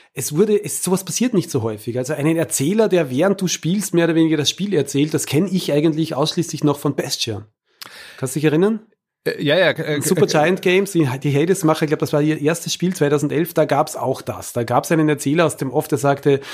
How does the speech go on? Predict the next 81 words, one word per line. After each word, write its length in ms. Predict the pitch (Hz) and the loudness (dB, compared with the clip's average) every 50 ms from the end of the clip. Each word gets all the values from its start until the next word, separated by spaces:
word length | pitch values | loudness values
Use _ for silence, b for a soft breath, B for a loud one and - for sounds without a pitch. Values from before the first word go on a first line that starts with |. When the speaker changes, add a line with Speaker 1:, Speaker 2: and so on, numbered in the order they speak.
| B B B B | B B B B
Speaker 1:
„Ja, 180 | - 120 120 117 | 0 2 2 2
and 240 | 110 113 113 - - | 2 0 -2 -2 -4
the 80 | 120 | -4
kid, 320 | - - 131 135 120 104 - | -2 0 2 2 2 0 -2
he 160 | - 117 110 | -2 -2 -2
went 280 | 113 117 113 - - | -2 -4 -4 -4 -4
to 140 | - 120 117 107 | -2 -2 -2 0
the, 220 | 117 110 107 107 | -2 -2 -2 -2
he 180 | 101 107 120 110 | -2 -2 -2 0
went 160 | 127 123 113 | 0 0 0
to 60 | - | -2
the 120 | 117 127 120 | -2 0 2
edge 360 | 135 135 127 120 - - 117 | 2 2 2 0 0 0 0
and 180 | 117 120 107 92 | 0 -2 -2 0
he 140 | 117 131 | 0 2
went 160 | 120 120 117 123 | 2 2 2 2
over 180 | 127 123 123 113 | 0 0 0 0
the 120 | 113 107 | -2 -2
edge“, 200 | 101 101 98 - | -2 -4 -4 -4
wenn's 180 | 120 117 110 - | -4 -4 -4 -6
dich 160 | 123 - 120 | -6 -2 -2
runtergeworfen 600 | 135 127 - 131 120 104 110 107 104 104 - 110 | 0 2 2 0 0 0 0 -2 -2 -2 -2 -4
hat 180 | 110 113 - 123 | -2 -2 -4 -4
oder 140 | 110 120 110 | -4 -4 -4
so 100 | 123 120 | -4 -2
ähnlich. 300 | 110 117 127 143 151 - B B B B B B | -2 0 0 -2 -2 -6 B B B B B B
Das 140 | B 120 107 | B -2 0
heißt, 120 | 151 139 123 | 2 2 4
Speaker 2:
Naja, 140 | 123 123 | 4 4
Speaker 1:
das 80 | 113 110 | 4 4
ist 60 | 113 | 4
ein, 140 | 185 - 139 | 4 4 4
ein 80 | 147 156 | 4 4
Speaker 2:
und 100 | 175 180 | 4 4
Speaker 1:
interessanter 540 | 165 - 160 165 - 165 160 170 - 190 160 | 2 2 0 0 2 2 2 2 2 0 0
Gag, 340 | - 151 147 180 175 - - B B B B B | 0 0 0 0 -2 -4 -12 B B B B B
äh, 140 | 147 147 143 | -2 0 2
der 160 | 160 160 170 | 2 2 2
ist 160 | 180 160 - | 0 0 0
hier, 180 | - 165 214 233 | 0 0 2 2
finde 260 | - 196 190 180 190 | 2 0 0 0 0
ich, 120 | 175 185 | 0 0
aber 300 | 160 160 180 180 160 160 | 0 2 2 0 0 0
wirklich 400 | 165 196 185 202 - - - _ - - - | -2 -2 -2 -4 -10 -10 -12 _ -18 -10 -8
in 160 | 196 202 180 | -8 -6 -2
einzelnen 420 | 165 180 208 208 - 208 202 196 | 0 0 0 0 0 0 0 0
Details, 300 | 185 190 - 160 170 165 | 0 0 -2 0 0 0
ich 100 | 175 165 | -2 0
kann 120 | - 170 170 | 0 0 0
mich 120 | 160 160 | 2 2
an 60 | 165 147 | 0 0
eine 160 | 147 175 180 | 2 0 0
Szene 240 | 180 - 170 175 170 | 0 0 0 0 0
noch 120 | 165 - | -2 -2
erinnern, 300 | 160 147 170 202 196 170 | -2 -2 0 0 0 -2
ich 100 | 156 151 | -2 0
glaub, 200 | - 151 147 - | -2 -2 -2 0
da 80 | 165 156 | 0 0
Speaker 2:
Nee, 120 | 156 156 | 2 2
Speaker 1:
geht 80 | 156 156 | 2 2
Speaker 2:
warte, 140 | 156 143 | 2 0
stopp, 120 | 151 165 156 | 0 -2 0
stopp, 120 | 165 160 | 0 0
stopp, 240 | 160 175 165 170 160 | 2 2 0 0 0
stopp, 0 | |
stopp, 260 | 175 180 170 170 - _ | 0 -2 -2 -2 -8 _
bevor 340 | - 135 135 123 - 147 135 | -12 -10 -8 -4 0 0 2
du 60 | 170 | 2
Speaker 1:
Ja. 40 | 175 | 2
Speaker 2:
jetzt 60 | 139 | 2
den 100 | 139 123 | 0 -4
Faden 280 | 117 - 127 131 135 135 | -2 2 2 2 2 0
sozusagen, 320 | 131 123 131 127 123 120 | -2 -2 0 0 0 2
weil 200 | 117 120 123 - | 0 0 -2 -2
es 100 | 131 117 | -4 -4
gab 120 | - - - | -2 0 0
noch 120 | 139 139 | 0 0
dieses 220 | - 135 120 113 131 | 0 -2 -2 -2 -2
eine 260 | - 123 127 143 156 | 0 0 0 0 0
Spiel, 480 | 151 - - - 135 139 139 139 135 117 - | -2 -4 -4 -4 0 2 2 2 0 0 -2
wo, 140 | 120 123 | -2 -2